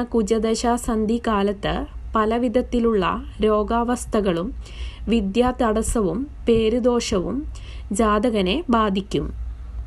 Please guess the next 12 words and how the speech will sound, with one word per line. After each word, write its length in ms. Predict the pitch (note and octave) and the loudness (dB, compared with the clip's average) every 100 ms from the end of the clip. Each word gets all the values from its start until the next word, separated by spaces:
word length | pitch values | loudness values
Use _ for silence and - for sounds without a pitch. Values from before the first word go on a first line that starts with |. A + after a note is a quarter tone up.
| - - - - - - - | -12 -14 -14 -14 -14 -8 0
പതിനെട്ട് 500 | A3+ A#3+ B3+ B3+ C#4+ | 2 2 2 2 2
വയസ്സു 380 | C#4 B3+ A#3+ A#3+ | 2 2 0 0
മുതൽ 300 | A3 F3+ F3 C#4 - | 0 0 -2 -4 -2
മുപ്പത്തിയഞ്ച് 720 | A3 - A#3+ A#3 B3+ A#3+ A#3+ | -4 0 -2 2 2 2 2
വയസ്സ് 340 | B3+ A3 A3 A3 | 2 2 0 0
വരെ 300 | G3+ E3+ E3 C4+ - | 0 0 -2 -6 -2
രാഹുദശ. 600 | G#3+ G3+ G3 G#3 F3+ D#3+ D#3 C3+ - - - - - - - | 2 2 2 0 0 -2 -6 -8 -12 -12 -12 -10 -8 -4 2
പൊതുവെ 440 | C4 C#4 B3+ G3 C4 - - - | 4 4 2 2 0 -8 -10 -2
രാഹുദശാകാലം 1120 | A#3 A3+ A3+ B3+ C4 B3+ B3 A#3+ A3+ F#3+ D#3 A3+ - - | 2 2 2 2 2 2 0 0 0 0 -2 -6 -8 -2
ജാതകന് 680 | A#3 A3 A3 A3 G3+ F3 B3+ - - - - - | 0 2 0 0 0 -2 -4 -10 -14 -10 -8 -4
ഗുണദോഷ 520 | G3+ A#3+ A3+ A3+ A3+ A3+ | 2 2 2 2 0 2
സമ്മിശ്രമാണ്. 880 | C4+ C#4 G#3+ G#3 - A3 G3+ E3+ D#3 | 0 0 0 0 0 0 2 0 -4